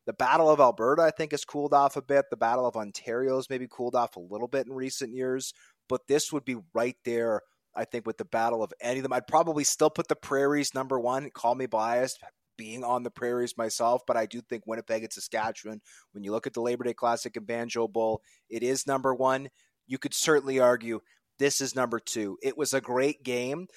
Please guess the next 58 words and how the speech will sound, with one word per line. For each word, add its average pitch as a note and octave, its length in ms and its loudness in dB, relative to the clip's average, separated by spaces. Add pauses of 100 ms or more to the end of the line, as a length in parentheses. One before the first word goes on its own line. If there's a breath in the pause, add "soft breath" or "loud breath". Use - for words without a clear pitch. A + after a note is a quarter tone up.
I C3+ 120 4
will F3 100 6
say F3 180 4
it D3+ 40 2
was D#3 120 2
a D#3+ 60 2
bit E3+ 160 0
sloppy E3+ 480 2
on D3 160 8
the C#3+ 80 -6
field. C3 300 -2
I A#2+ 60 -2
don't C3 280 -2
think - 180 -4
the A#2+ 80 -10
student A#2+ 360 -6
athletes A#2 400 -4
there B2 180 2
are G#2+ 160 0
used B2 440 -6
to F3 40 -4
playing C#3+ 540 0 (320 soft breath)
in C#3+ 140 2
that D3+ 200 6
type D3 220 4
of C#3 100 -2
atmosphere. C3+ 500 4
I - 60 -2
talked B2+ 320 -2
to C3+ 80 -10
Montreal's B2 480 0
head B2 160 -4
coach A#2+ 260 -4
about A2 300 -2
that, A#2+ 140 2
and G#2 100 -10
he G#2+ 80 -8
did A2 220 -8
say, A2+ 240 -2
"This A2 240 -8
is G2+ 100 -14
the G#2+ 140 -6
only A#2 180 -4
time B2+ 320 -6
of A#2+ 60 -8
the A2 80 -10
year A#2+ 320 -4 (260)
we A2+ 160 -12
have C3 240 2
to - 100 -10
use C3 200 -4
a G2+ 40 -10
silent A2+ 600 -2
count." D#3 280 2 (280 soft breath)
There's A2 160 -4
a A2 40 -4
lot A2 220 4
of A2 100 -2